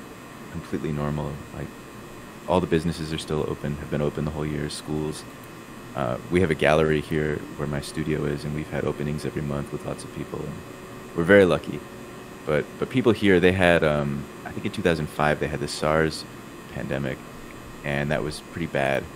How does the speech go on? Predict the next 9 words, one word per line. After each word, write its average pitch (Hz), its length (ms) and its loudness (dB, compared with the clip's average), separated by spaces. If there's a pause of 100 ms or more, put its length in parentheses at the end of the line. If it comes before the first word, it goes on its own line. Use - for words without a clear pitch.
(320)
And 73 100 -6
so 73 100 -4
the 76 80 -2
government, 76 480 0 (280)
uh, 67 200 -6 (640)
got 65 120 0
really 76 220 0
serious 71 440 -4
about - 280 -4